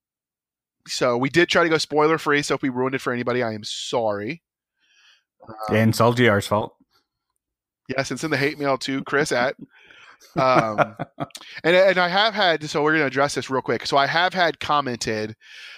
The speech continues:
Speaker 1: that I, we tend to review things that we give higher, higher ratings to.
Speaker 2: Mm-hmm.
Speaker 1: Um,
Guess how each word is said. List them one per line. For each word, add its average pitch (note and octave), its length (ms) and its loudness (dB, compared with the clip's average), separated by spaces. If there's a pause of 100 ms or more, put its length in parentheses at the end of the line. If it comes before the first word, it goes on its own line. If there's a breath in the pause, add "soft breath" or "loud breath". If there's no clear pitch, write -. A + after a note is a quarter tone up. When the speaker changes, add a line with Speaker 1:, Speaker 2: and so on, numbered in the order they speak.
(120 loud breath)
Speaker 1:
that A#2+ 420 2 (100)
I, A#2+ 380 2
we B2+ 180 -4
tend D3+ 300 -2
to C3 340 -2
review B2 320 -2
things B2 320 -4
that B2+ 100 -4
we A#2 100 -6
give A#2+ 280 -2
higher, B2+ 560 -2 (340)
higher A#2+ 320 -2
ratings B2 420 -6
to. E3 220 -6 (920 loud breath)
Speaker 2:
Mm-hmm. C3 120 2
Speaker 1:
Um, A2 340 0